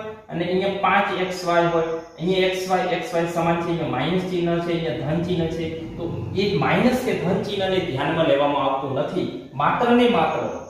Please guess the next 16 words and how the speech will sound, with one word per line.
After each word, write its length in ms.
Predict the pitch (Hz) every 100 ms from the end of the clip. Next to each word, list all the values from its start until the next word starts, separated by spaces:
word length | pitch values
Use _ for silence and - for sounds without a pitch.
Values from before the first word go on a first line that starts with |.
| - - - _ -
અ, 80 | 123 120 113 - - - - _
અવયવને 520 | 175 214 233 240 233 214
પાછળના 560 | - - - - 131 131
જે 120 | 139
અવયવ 320 | - 202 196
છે, 140 | - -
બીજગણિતીય 720 | 156 185 160 160 151 151 135
અવયવ, 360 | 131 170 - - - -
એ 60 | 160
માત્ર 340 | 143 151 -
અવયવને 680 | - 143 160 185 180 170 240
જ 240 | 262 -
ધ્યાનમાં 340 | 147 156 147 127
લેવામાં 500 | 120 120 120 120 120
આવે 220 | 113 117 117 - - -
છે. 180 | -